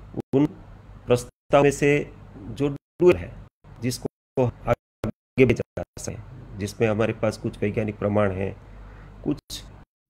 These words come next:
proof of concept जिसको कहते हैं, वो है, तो हम इसको आगे बढ़ा के लेके जा सकते हैं। ऐसे,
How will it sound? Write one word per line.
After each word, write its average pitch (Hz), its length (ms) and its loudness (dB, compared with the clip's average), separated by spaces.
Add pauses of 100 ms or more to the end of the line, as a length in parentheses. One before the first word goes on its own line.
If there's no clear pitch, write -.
(260)
proof 170 160 4
of 165 140 6
concept 123 400 4
जिसको 107 280 -2
कहते 98 320 -4
हैं, 87 300 -10
वो 139 140 8
है, 104 140 0 (840)
तो 139 60 6
हम 135 160 8
इसको 131 220 6
आगे 117 200 8
बढ़ा 104 200 2
के 113 120 -2
लेके 107 180 -2
जा - 120 -8
सकते - 520 -18
हैं। - 160 -18
ऐसे, - 480 -2